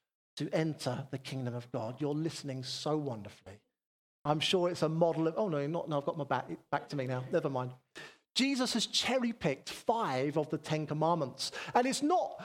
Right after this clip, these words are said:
it's not the first five, the last five, and he seems to have put them in a bit of a different order than anywhere else in Scripture. What's going on there?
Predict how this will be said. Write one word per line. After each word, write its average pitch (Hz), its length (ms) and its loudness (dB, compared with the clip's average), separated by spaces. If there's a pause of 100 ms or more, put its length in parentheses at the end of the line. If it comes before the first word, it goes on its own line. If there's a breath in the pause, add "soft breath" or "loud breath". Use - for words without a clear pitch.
it's 269 120 2
not 359 160 8
the 247 60 4
first 294 300 6
five, 277 240 6
the 247 80 6
last 285 320 4
five, 262 200 6
and 254 80 0
he 277 80 2
seems 294 240 0
to 262 80 2
have 254 160 -2
put 262 120 8
them 220 120 2
in 226 80 2
a 208 60 2
bit 247 180 4
of 214 80 2
a 208 40 0
different 208 320 -2
order 254 240 4
than 185 140 2
anywhere 240 340 2
else 196 200 0
in 180 100 2
Scripture. - 400 0
What's 240 220 2
going 254 260 4
on 247 200 2
there? 123 260 2